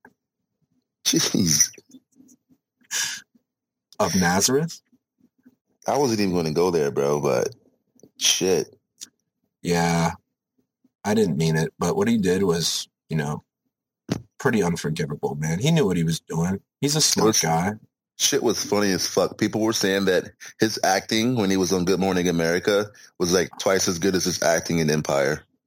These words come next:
Speaker 2: Oh, dude, most
Speaker 1: That's
Speaker 2: likely. It was, that was, that was some life or death shit.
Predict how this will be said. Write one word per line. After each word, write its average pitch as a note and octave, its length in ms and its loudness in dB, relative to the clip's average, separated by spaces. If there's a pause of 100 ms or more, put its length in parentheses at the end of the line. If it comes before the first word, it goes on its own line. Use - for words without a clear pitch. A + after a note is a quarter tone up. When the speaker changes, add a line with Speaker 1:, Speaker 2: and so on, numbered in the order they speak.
(140)
Speaker 2:
Oh, G2 180 0
dude, E2+ 300 -2 (180)
most G2 340 0
Speaker 1:
That's G#2 220 0
Speaker 2:
likely. E2 160 -2
It E2+ 60 -8
was, - 180 -2
that A2 180 0
was, A#2 200 0
that - 160 0
was G#3+ 140 2
some - 160 0
life F#2+ 240 0
or F#3 80 -2
death G#2+ 280 -4
shit. - 340 -2